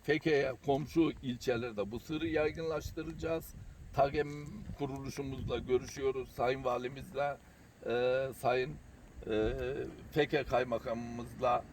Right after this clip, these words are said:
e, Doğu Akdeniz Tarımsal Araştırma Enstitüsü'yle bunu görüşüyoruz. Sayın Müdürümüz İbrahim Cenk Bey'le. E, çünkü, e, Doğu Akdeniz bu sığırların takibini yapıyor,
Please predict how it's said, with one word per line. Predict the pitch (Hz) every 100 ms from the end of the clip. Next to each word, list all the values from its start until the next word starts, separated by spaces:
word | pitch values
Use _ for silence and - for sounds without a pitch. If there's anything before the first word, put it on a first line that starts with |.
| - - - -
e, | 120
Doğu | 135
Akdeniz | 147 139 143 135 127
Tarımsal | 123 135 - 131 127
Araştırma | 120 131 127 - 143 143
Enstitüsü'yle | 127 143 - 156 151 - 156 151 - - 156 139 139 127 127 131
bunu | 127 -
görüşüyoruz. | 135 123 113 123 - - -
Sayın | 123 127 120 - - - - - - - -
Müdürümüz | - - - - - - - -
İbrahim | 135 - -
Cenk | 131 - - 127
Bey'le. | 117 - - - - - - - - 110
E, | 113 117 113 113 120 - 123 - - - - 127
çünkü, | 123 143
e, | 143 131 131 127 123 123 139
Doğu | 147
Akdeniz | 143 135 127 120 107 - - -
bu | 135
sığırların | - 120 113 123 113 113 110 110 101 107 110 -
takibini | 117 107 104 104 107
yapıyor, | 101 87 107